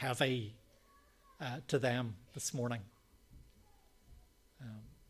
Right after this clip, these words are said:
Father, I wanna pray for each one of us. Would you help us to hear your word? Would you teach us in real life practice what it means to be content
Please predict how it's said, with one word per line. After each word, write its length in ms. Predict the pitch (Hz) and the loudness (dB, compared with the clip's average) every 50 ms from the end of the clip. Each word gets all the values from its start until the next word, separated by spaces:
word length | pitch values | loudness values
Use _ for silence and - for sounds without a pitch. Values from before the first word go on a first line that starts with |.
| - - - - - - - - - - - - - | -20 -20 -20 -20 -20 -20 -20 -20 -20 -20 -20 -8 -2
Father, 180 | 147 139 139 | 2 4 4
I 20 | 131 | 6
wanna 180 | 139 165 151 | 6 4 4
pray 260 | - - 143 127 127 | 4 4 6 6 6
for 160 | 117 - 147 120 | 6 4 4 2
each 260 | 117 113 - - - | 2 2 0 0 -2
one 120 | 117 117 | 0 0
of 120 | 120 113 139 | 2 2 2
us. 280 | 117 - - - - | 2 2 0 -2 -2
Would 120 | 131 113 135 | -4 -2 -2
you 80 | 117 | -2
help 280 | - 156 170 170 - 175 | 0 2 0 2 2 0
us 140 | 139 - - | 0 0 0
to 80 | - 156 | -2 -2
hear 280 | - - 131 131 127 | 0 2 2 4 4
your 200 | 123 117 120 120 | 4 4 2 2
word? 440 | 110 110 107 110 113 113 110 107 - - - - - - - - - - - - - - - - - - - - - - - - - - - - - _ _ _ - 139 | 2 2 2 2 2 0 -2 -4 -10 -12 -16 -20 -20 -20 -20 -20 -20 -20 -20 -20 -20 -20 -20 -20 -20 -20 -20 -20 -20 -20 -20 -20 -20 -20 -20 -20 -20 _ _ _ -8 -6
Would 140 | 131 113 127 | -2 0 2
you 100 | 127 120 | 0 0
teach 460 | 127 - - - 180 175 - - - | 0 0 0 2 2 2 2 2 4
us 680 | 165 147 - - - - - - - - - - - - - - - - - - - - - - - - | 4 4 2 0 0 -2 -2 -4 -4 -6 -8 -10 -12 -16 -20 -20 -20 -20 -18 -18 -18 -18 -20 -16 -6 -2
in 400 | 151 127 127 127 127 120 123 - - 131 117 | 0 2 2 2 2 0 -2 -4 -8 -4 4
real 360 | 123 135 143 156 156 151 135 | 8 10 10 10 10 8 6
life 640 | 120 117 120 135 - - - - - - - - - - - - - - - - - - - - - - - - - _ - | 6 6 4 4 4 0 -6 -8 -8 -12 -14 -16 -18 -20 -20 -20 -20 -20 -20 -20 -20 -20 -20 -20 -20 -20 -20 -20 -20 _ 0
practice 840 | - 135 - - - - 143 - - - - - - - - - - - - - - - - - - - - - - - - - - 135 | 0 0 0 0 -2 -2 -2 -2 -2 -4 -6 -6 -8 -10 -12 -16 -18 -20 -20 -20 -20 -20 -20 -20 -20 -20 -20 -20 -20 -20 -20 -18 -4 0
what 160 | 135 135 139 | 4 4 4
it 100 | 123 123 | 4 4
means 440 | 127 123 127 139 139 139 120 - - | 2 2 2 2 2 2 0 0 -2
to 80 | - 123 | -2 -2
be 160 | 127 120 117 | -2 -2 -2
content 760 | 120 - 135 120 113 - - - 131 120 131 131 127 - - | -2 -4 -4 -4 -6 -4 -4 -4 -2 -2 -4 -4 -6 -8 -10